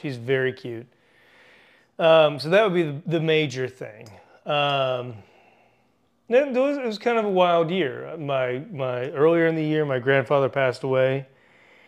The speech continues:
which was rough. And then, you know, our daughter was born. Um, business has continued to grow throughout the year and has been amazing.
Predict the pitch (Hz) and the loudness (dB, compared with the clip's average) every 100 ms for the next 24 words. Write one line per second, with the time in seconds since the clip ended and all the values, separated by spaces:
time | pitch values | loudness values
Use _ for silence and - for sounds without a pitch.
0 | _ _ - 139 143 123 131 123 127 - | _ _ -12 -6 -6 -2 0 2 0 -4
1 | - - 139 135 127 123 123 120 120 123 | -18 -8 -8 -6 -6 -4 -6 -8 -10 -12
2 | 156 - 127 117 120 110 117 147 151 147 | -14 -14 -12 -8 -8 -6 2 4 6 4
3 | 131 123 135 135 131 131 131 135 _ _ | 2 -2 0 0 -2 -4 -8 -14 _ _
4 | _ _ _ _ _ - 131 123 113 113 | _ _ _ _ _ -6 -4 -2 -4 -10
5 | - 127 131 143 147 135 - 143 131 - | -12 -4 0 0 -2 -4 -4 -4 -4 -6
6 | 135 - 139 131 127 131 131 131 131 135 | -8 -4 -4 -4 -8 -4 0 0 -2 -2
7 | 120 117 117 127 127 131 131 120 117 123 | -2 -6 -12 -6 -4 -2 -4 -6 -8 -8
8 | 117 123 147 147 147 147 147 | -8 -4 -2 0 -2 -4 -10